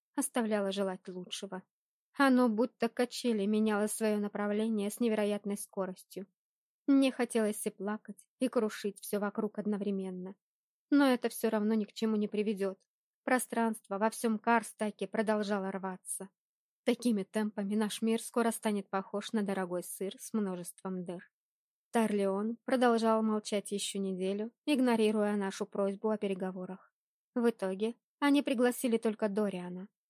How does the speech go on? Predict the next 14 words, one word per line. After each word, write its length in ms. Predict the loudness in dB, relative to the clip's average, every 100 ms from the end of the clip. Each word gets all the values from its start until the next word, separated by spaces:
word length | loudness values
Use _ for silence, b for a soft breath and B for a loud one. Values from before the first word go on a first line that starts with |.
| _ -2
но 160 | 2 2
навстречу 720 | 0 -6 -6 -4 -4 -6 -8
мы 260 | -4 2 2
отправились 640 | 0 -2 -2 -4 -6 -12
втроём. 540 | -10 -8 -6 -8 -12 -16 _ _ _ _ _ _
Король, 500 | 2 2 2 0 -4 _ -2
я 420 | 0 0 -4 -6 -10 -2
и 120 | -2
Джордан. 540 | -2 -8 -8 -10 -14 -16 _ _ _ _ _ _
Триада 420 | 4 6 8 8
уже 200 | 6 4
знала, 340 | 4 2 2 -2
что 280 | -6 -4 -2
магму 540 | 0 -2 0 0